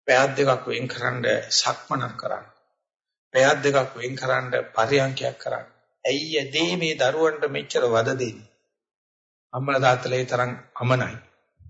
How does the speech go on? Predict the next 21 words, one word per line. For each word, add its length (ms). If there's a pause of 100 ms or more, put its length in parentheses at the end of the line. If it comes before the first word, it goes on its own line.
(920)
ඒ 120
සෙල්ලම් 480
වයස 260
උන්ට 260
නෑ. 220 (1040)
මේ 100
විශාල 500
තරගයකට 520
උන් 160
ඔට්ටු 300
කරලා 380 (460)
අහස් 240
කුරුපත්තු 480
කරා 220
වගේ 140
පස 180
පැත්තට 360
ගිනි 180
තියලා 220
අරපුවාම 400
උඩ 180